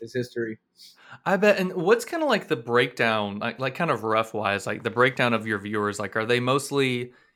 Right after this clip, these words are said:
Speaker 2: you know, other peanut growers or other row croppers around the country that wanna see what you're doing or what's going on in North Florida? Like, what's the breakdown there of viewership?
Speaker 1: Yeah, I'd say majority definitely are, would be s-, southern farmers, you know, Georgia, Fal-, Florida, Alabama,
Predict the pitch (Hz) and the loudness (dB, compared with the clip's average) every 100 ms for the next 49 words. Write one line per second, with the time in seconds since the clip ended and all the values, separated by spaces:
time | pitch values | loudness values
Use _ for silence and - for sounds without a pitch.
0 | - 196 135 143 - 143 151 151 160 170 | -4 2 2 2 0 4 4 4 0 -2
1 | 151 151 156 156 156 127 123 107 117 139 | 0 2 4 4 4 2 0 2 2 2
2 | 143 139 143 139 131 131 131 123 127 127 | 0 0 0 0 0 -2 0 -2 -4 -2
3 | 131 120 120 123 120 - 123 117 117 113 | 0 0 0 -4 -4 -6 -4 0 0 0
4 | 110 107 117 113 101 113 - 113 110 110 | -6 -4 -4 -2 -2 -4 -4 -4 -2 0
5 | 107 104 107 - 113 117 110 104 113 - | -2 -4 -6 -2 0 2 0 -2 -4 -6
6 | 107 113 113 107 101 101 95 101 107 - | -2 -2 -2 -4 -4 -6 -6 -6 -6 -8
7 | 87 - _ _ _ _ - - _ - | -12 -12 _ _ _ _ -20 -20 _ 4
8 | 180 202 - 220 190 175 143 165 165 139 | 8 8 8 6 6 6 8 6 6 4
9 | 143 143 143 131 127 123 127 117 143 135 | 4 2 2 4 4 2 -2 -2 -4 -4
10 | - - _ - 160 139 139 123 135 127 | -6 -8 _ 0 6 6 4 0 0 2
11 | 127 123 120 127 123 120 123 123 120 123 | 0 -2 -4 -2 -2 0 0 0 -2 -4
12 | 127 120 120 123 - 135 123 120 117 117 | 0 0 0 -8 -8 0 2 2 0 -2
13 | 113 117 113 113 113 | -4 -6 -6 -10 -14